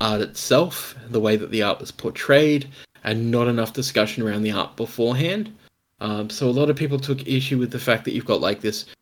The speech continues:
doomed artisan who's sculpting the perfect pre-disability of himself,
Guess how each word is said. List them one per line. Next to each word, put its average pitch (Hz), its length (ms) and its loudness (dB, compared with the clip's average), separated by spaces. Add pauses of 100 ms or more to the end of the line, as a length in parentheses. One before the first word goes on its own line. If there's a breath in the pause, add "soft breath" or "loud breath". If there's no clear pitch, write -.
(320)
doomed 135 300 6
artisan 110 640 0
who's 104 540 0 (240 loud breath)
sculpting 127 600 4
the 113 80 2
perfect 113 760 0 (400 loud breath)
pre-disability 113 2000 4
of 107 240 -2
himself, 107 720 6